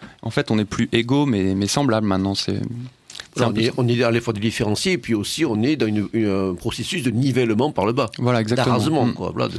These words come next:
Speaker 2: tout ce
Speaker 1: Mais
Speaker 2: qui
Speaker 1: comme
Speaker 2: peut
Speaker 1: on a
Speaker 2: élever.
Speaker 1: une, une république qui, qui est très relativiste, on est un monde moderne, euh, les sociétés occidentales sont très relativistes, tout se vaut. On n'est pas capable de dire que des valeurs, euh, prévalent et qu'on doit les défendre, euh, par rapport à d'autres.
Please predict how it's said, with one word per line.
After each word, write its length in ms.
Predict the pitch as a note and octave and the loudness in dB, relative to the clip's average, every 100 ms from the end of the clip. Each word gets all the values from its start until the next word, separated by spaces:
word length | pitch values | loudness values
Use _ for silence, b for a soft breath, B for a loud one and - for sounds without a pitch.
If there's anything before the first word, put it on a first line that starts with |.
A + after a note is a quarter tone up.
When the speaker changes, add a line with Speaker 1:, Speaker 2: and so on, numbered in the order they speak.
| - | -10
Speaker 2:
tout 100 | C#3 | -4
ce 80 | C3 | -2
Speaker 1:
Mais 60 | |
Speaker 2:
qui 60 | B2+ | 0
Speaker 1:
comme 120 | F3+ | 2
Speaker 2:
peut 60 | F3+ | 2
Speaker 1:
on 80 | D#3 | 4
a 80 | |
Speaker 2:
élever. 540 | C#3+ C3+ B2 A#2+ A2 G#2+ | 4 4 2 2 2 2
Speaker 1:
une, 120 | F2 | 2
une 100 | A#2+ | 2
république 480 | C3 C3 C3+ D3 D3+ | 0 0 0 0 -2
qui, 320 | - A2+ G#2+ | -2 0 0
qui 100 | - | 0
est 40 | A2+ | 0
très 160 | - | 2
relativiste, 640 | D3 A#2+ A2+ A2 C#3 E3+ A2+ | 2 2 2 0 0 0 0
on 80 | |
est 40 | G#2+ | 2
un 80 | G#2 | 2
monde 180 | A#2+ | 2
moderne, 420 | A#2 G#2+ A#2+ A#2 G2 | 2 2 2 2 0
euh, 240 | F#2 F#2+ | 0 0
les 120 | G2 | 2
sociétés 320 | G2 A#2 B2 A#2+ | 2 0 0 0
occidentales 400 | - A#2 C3 B2 | 0 0 0 0
sont 100 | G#2+ | -2
très 160 | C3+ | 0
relativistes, 540 | A2+ G#2+ G#2+ C3 E3 - | 2 2 0 0 -2 0
tout 120 | D3 | 0
se 140 | - | 2
vaut. 280 | A#2 D3+ A#3 b b b b | 4 2 0 b b b b
On 80 | B2 | 0
n'est 80 | B2+ | 2
pas 140 | E3 | 2
capable 380 | E3 D#3 E3 C#3 | 0 2 0 2
de 80 | A#2 | 0
dire 240 | A#2+ D#3 | 2 0
que 80 | - | 2
des 120 | A#2 | 2
valeurs, 420 | A2+ C3 C#3+ C3+ | 4 4 4 2
euh, 100 | G2+ | 0
prévalent 520 | G2 - G#2+ A2 D#3+ G3+ | -2 0 2 4 2 0
et 60 | B2 | -2
qu'on 160 | - | 0
doit 120 | A2+ B2 | 2 2
les 100 | A2+ | 2
défendre, 400 | A#2 D3 D#3 A#2+ | 0 2 2 2
euh, 120 | G#2 | 2
par 140 | A2+ | 2
rapport 260 | G#2 A2+ G2+ | 2 2 2
à 60 | |
d'autres. 260 | A2+ F3 - | 2 -2 -6